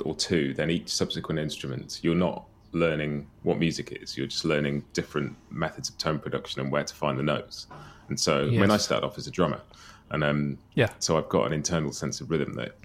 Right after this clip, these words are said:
Speaker 1: it makes me a better guitar player or a better mandolin player. Um,
Speaker 2: Absolutely.
Speaker 1: and it's just, it's sort of, they all tie in, don't they? But it's, you have a new, totally new
Speaker 2: Mm-hmm.
Speaker 1: sort of vocabulary to learn on each instrument and a new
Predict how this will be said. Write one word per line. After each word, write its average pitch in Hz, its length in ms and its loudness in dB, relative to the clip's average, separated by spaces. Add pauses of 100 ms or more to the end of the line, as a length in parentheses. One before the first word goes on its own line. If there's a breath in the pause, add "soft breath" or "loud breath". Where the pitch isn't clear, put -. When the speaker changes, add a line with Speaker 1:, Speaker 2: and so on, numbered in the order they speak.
Speaker 1:
it 67 120 -4
makes 80 280 -2
me 71 80 0
a 69 40 -2
better 65 160 0
guitar 71 300 -2
player - 420 -6
or 69 140 0
a 67 40 -4
better - 220 -4
mandolin 69 380 -2
player. - 280 -8 (460 loud breath)
Um, 69 440 0
Speaker 2:
Absolutely. 113 520 -4 (640)
Speaker 1:
and 90 120 4
it's 71 140 0
just, - 320 2
it's 80 200 4
sort 71 220 2
of, 71 60 -6
they 87 120 6
all 85 140 4
tie 80 280 0
in, 82 160 2
don't 69 160 0
they? 64 80 0
But 65 140 -2
it's, 71 200 -2
you 78 460 0
have 76 160 -2
a 76 40 0
new, 76 480 2 (360)
totally 76 280 2
new 76 260 2
Speaker 2:
Mm-hmm. - 20 -6
Speaker 1:
sort - 360 -2
of - 120 -20 (920 loud breath)
vocabulary 80 600 0
to 76 140 -2
learn 71 200 2
on 67 100 -2
each 62 180 -6
instrument - 420 -6
and 69 140 -2
a - 20 0
new 73 400 0